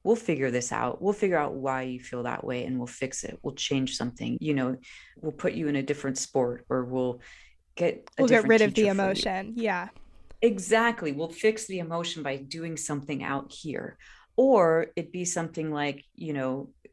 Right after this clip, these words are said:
Speaker 1: self-sufficiency was really s-, a strong value in my family. So it'd be like, "You can, you can do this. You can get through this," as opposed to like, "Ouch,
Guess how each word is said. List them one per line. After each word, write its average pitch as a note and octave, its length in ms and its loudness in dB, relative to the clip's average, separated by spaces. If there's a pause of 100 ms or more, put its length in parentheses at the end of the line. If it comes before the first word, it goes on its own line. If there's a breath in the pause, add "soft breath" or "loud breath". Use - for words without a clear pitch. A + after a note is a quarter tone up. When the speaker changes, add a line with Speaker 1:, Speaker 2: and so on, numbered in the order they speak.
(360)
Speaker 1:
self-sufficiency D3 960 0
was B2+ 240 -8
really B2+ 480 -4 (200)
s-, - 240 -10
a C#3+ 120 -4
strong C3 360 0
value B2+ 300 -2
in D3+ 60 0
my D3 120 -2
family. D#3+ 340 -2
So F3 140 -2
it'd C3+ 160 -2
be C3+ 160 -6
like, B2 300 -4 (100)
"You F3+ 200 -4
can, E3+ 300 -4 (120)
you G3 160 2
can E3 160 -2
do B2 180 -2
this. C3 220 0
You F#3 80 -4
can F3+ 120 -2
get - 200 -4
through C#3+ 140 -6
this," - 160 -4
as D3+ 160 -4
opposed G#3 460 -2
to D#3 100 -2
like, C#3 300 -2 (600 soft breath)
"Ouch, G3 640 -2